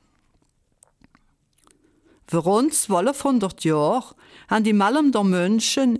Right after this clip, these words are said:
die Reliquie vom heiligen Quirinus aus Frankreich über Bastogne nach Malmder geholt. Auf ihrem Heimweg haben sie auf vielen Stationen gehalten, wo den heiligen Wunder gewirkt haben soll.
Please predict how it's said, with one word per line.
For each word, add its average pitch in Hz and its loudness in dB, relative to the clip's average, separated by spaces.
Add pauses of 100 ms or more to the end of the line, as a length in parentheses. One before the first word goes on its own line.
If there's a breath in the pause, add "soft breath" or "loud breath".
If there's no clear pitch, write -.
die 202 -4
Reliquie 208 -2
vom 185 0
heiligen 185 0
Quirinus 190 0
aus 180 -2
Frankreich 233 -2 (380 loud breath)
über 226 0
Bastogne 202 0
nach 214 2
Malmder 131 0
geholt. 135 -6 (1300 soft breath)
Auf 196 -4
ihrem 180 0
Heimweg 233 0
haben 214 0
sie 208 -2
auf 185 -4
vielen 285 -2
Stationen 226 0
gehalten, 170 -2 (560 loud breath)
wo 226 0
den 208 0
heiligen 180 2
Wunder 165 0
gewirkt 139 -4
haben 139 -4
soll. 139 -4